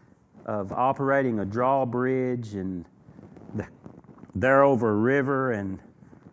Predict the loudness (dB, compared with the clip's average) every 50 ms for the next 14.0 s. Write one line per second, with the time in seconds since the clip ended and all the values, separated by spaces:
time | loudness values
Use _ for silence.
0 | _ -14 -10 -8 -8 -8 -8 -8 -6 -2 0 2 2 2 2 0 0 -2 -2 -2
1 | 0 2 2 2 2 0 -2 -6 -6 -4 -2 -2 0 0 0 0 0 0 -2 -2
2 | -2 0 -2 -2 -4 -4 -6 -6 -6 -4 -4 -6 -8 -8 -12 -18 -20 -20 -14 -10
3 | -8 -8 -8 -8 -8 -6 -4 -2 0 0 0 -2 -2 -2 -4 -4 -4 -6 -6 -6
4 | -4 -4 -4 -4 -4 -4 -6 -6 -6 -6 -6 -6 -4 -4 -2 -2 -4 -4 -4 -6
5 | -6 -4 -4 -4 -2 -2 -2 -2 -4 -4 -6 -4 -4 -2 -2 -2 -2 -4 -4 -6
6 | -6 -8 -8 -10 -10 -8 -8 -6 -6 -6 -6 -8 -8 -8 -6 -6 -4 -2 -4 -4
7 | -6 -6 -6 -6 -6 -6 -6 -6 -4 -4 -2 -4 -4 -4 -6 -6 -6 -4 -4 -4
8 | -6 -6 -8 -10 -12 -12 -12 -12 -10 -8 -8 -8 -8 -10 -14 -14 -12 -8 -6 -6
9 | -4 -4 -4 -6 -6 -8 -8 -8 -10 -10 -12 -14 -12 -12 -12 -10 -8 -8 -8 -8
10 | -8 -8 -10 -12 -14 -18 -20 -20 -20 -20 -20 -20 -20 -20 -20 -20 -20 -20 -20 -20
11 | -20 -20 -12 -6 -4 -2 0 2 2 4 4 4 2 0 0 2 2 4 4 4
12 | 2 0 -6 -4 -2 0 0 0 0 0 -2 -2 -4 -6 -8 -16 _ _ _ _
13 | _ -4 -2 -2 -2 -2 -2 -4 -4 -4 -4 -2 -4 -4 -6 -6 -8 -8 -10